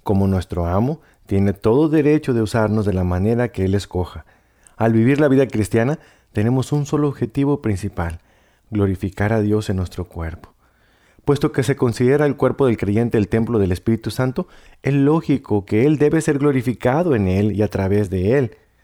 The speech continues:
Él es el dueño, ¿no? Este nuevo orden es por completo nuestra razón de existir.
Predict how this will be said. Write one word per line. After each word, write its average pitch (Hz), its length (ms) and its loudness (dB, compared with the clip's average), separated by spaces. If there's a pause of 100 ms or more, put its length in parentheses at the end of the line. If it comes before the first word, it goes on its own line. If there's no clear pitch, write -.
(140)
Él 185 140 0
es 208 100 -2
el 190 80 2
dueño, 185 300 2
¿no? 160 180 -4 (800)
Este 123 640 0
nuevo 127 420 0
orden 117 340 0
es 107 280 0
por 101 360 -4
completo 101 800 -2
nuestra 104 520 -2
razón 87 320 -4
de 98 80 -2
existir. - 440 -12